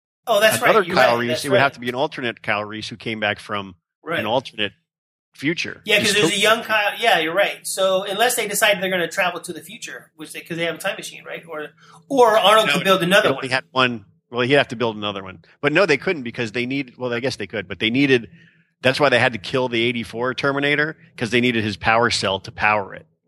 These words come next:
Speaker 2: And it was only a, a one-time trip.
Speaker 1: Oh, that's right. That's right. He got the
Speaker 2: That's,
Speaker 1: power
Speaker 2: that's
Speaker 1: cell
Speaker 2: why
Speaker 1: out of it.
Speaker 2: Arnold didn't go with him.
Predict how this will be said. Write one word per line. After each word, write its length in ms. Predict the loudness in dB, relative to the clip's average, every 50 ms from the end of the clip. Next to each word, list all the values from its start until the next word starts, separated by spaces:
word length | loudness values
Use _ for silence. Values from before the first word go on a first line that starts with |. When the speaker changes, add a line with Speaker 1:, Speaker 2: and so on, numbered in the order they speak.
| _ _ _ _ _ _ _ _ _ _ _ _ _ _ _ _ _ _ _ _ _ _ _ -4
Speaker 2:
And 120 | -2 -2
it 60 | -2
was 140 | -2 -2 -2
only 300 | 0 0 0 2 2 4
a, 180 | 4 4 2 2
a 120 | 0 -2 -4
one-time 540 | 0 0 0 0 0 0 0 0 0 0
trip. 280 | -4 -6 -6 -6 -6 -8 _ _ _ _ _ _ -2 2
Speaker 1:
Oh, 140 | 4 4
that's 260 | 6 4 4 2 0 -10
right. 260 | -12 -14 -16 -16 -8
That's 240 | -2 -2 -2 -2 -2
right. 140 | -10 -8
He 80 | -8 -4
got 140 | -2 -2 0
the 60 | 0
Speaker 2:
That's, 120 | -2 0
Speaker 1:
power 100 | 0 2
Speaker 2:
that's 140 | 2 2 0
Speaker 1:
cell 100 | 0 0
Speaker 2:
why 140 | 2 2 2
Speaker 1:
out 60 | 2
of 60 | 0
it. 40 | -2
Speaker 2:
Arnold 360 | -2 -2 -2 -2 -4 _ _ _ _ _ _ _ _ -4
didn't 180 | -4 -4 -4 -2
go 160 | -2 -2 -2
with 240 | 2 2 2 2 2
him. 240 | -2 -4 -4 -12